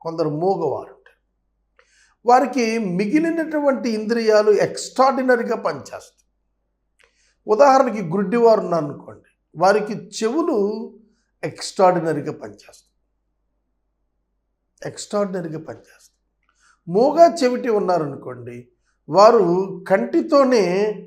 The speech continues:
ఆ, ఎదట వారు మాట్లాడుతున్నది మాట ఉచ్చారణ, పెదాల కదలికను బట్టి వాళ్ళు చెప్పేస్తారు. ఎక్స్ట్రాడినరీ సెన్సెస్ ఉంటాయి వాళ్ళకి. కాబట్టి ఈ లోకంలో పుట్టిన ప్రతివాడు కూడా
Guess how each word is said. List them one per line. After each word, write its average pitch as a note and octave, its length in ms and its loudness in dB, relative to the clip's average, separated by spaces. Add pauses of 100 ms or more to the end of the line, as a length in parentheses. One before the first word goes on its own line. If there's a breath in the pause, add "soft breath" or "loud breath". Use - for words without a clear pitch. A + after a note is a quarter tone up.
(400)
ఆ, C#3 340 0
ఎదట F3 260 0
వారు A#3 220 4
మాట్లాడుతున్నది F3 1300 -4 (280)
మాట E3+ 420 0 (360)
ఉచ్చారణ, G#3 800 -2 (920)
పెదాల F3+ 640 2
కదలికను F#3+ 480 -4
బట్టి E3 240 -8
వాళ్ళు C#3+ 200 -4
చెప్పేస్తారు. - 600 -20 (840)
ఎక్స్ట్రాడినరీ G3 600 -2
సెన్సెస్ B2 560 -14
ఉంటాయి - 220 -20
వాళ్ళకి. - 160 -20 (1400 soft breath)
కాబట్టి C4+ 360 2
ఈ A3 340 -2
లోకంలో C#4 560 2
పుట్టిన A#3 360 -4
ప్రతివాడు G#3+ 640 0
కూడా E3+ 680 -2